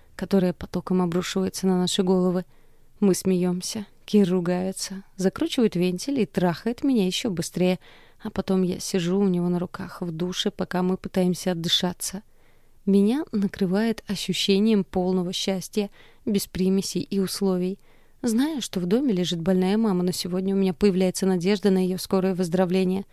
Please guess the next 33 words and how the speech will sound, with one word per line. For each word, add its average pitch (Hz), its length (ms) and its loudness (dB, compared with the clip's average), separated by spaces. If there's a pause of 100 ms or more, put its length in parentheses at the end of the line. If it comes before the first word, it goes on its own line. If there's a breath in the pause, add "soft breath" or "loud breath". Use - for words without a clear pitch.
(380 soft breath)
Знаю, 202 400 6
что - 180 -2
впереди 175 400 -2
долгий 180 340 0
путь, - 440 -4
что - 240 -2
я 185 240 2
не 196 120 4
получаю 214 520 2
от - 100 -6
Киры 190 240 2
тех - 320 -6
чувств, - 420 -4
которые 185 440 0
жажду 175 320 0
получить. 202 640 -4 (160)
Но 190 120 0
ведь 185 260 -6
у 185 40 -2
нас 190 220 -4
всё - 200 -4
впереди, 220 460 2
правда? 202 460 0 (420 soft breath)
Он, 208 140 2
мне 185 220 2
кажется, 170 440 -6
не 180 120 2
умеет 233 320 2
так 175 200 -2
быстро 180 340 -2
влюбляться, 196 560 0
как - 220 -8
я. 202 220 2